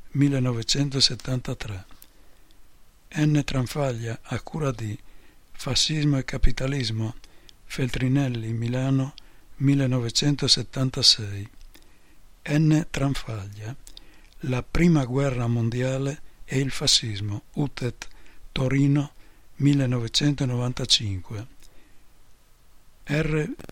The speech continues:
Vivarelli, Storia delle origini del fascismo, l'Italia della Grande Guerra, alla marcia su Roma, Il Mulino, Bologna, millenovecentonovantuno,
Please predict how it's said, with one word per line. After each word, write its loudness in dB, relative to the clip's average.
Vivarelli, -4
Storia 0
delle -2
origini 0
del -4
fascismo, 0
l'Italia -2
della -2
Grande 0
Guerra, -2
alla 0
marcia 0
su 2
Roma, 2
Il 2
Mulino, 2
Bologna, 2
millenovecentonovantuno, 0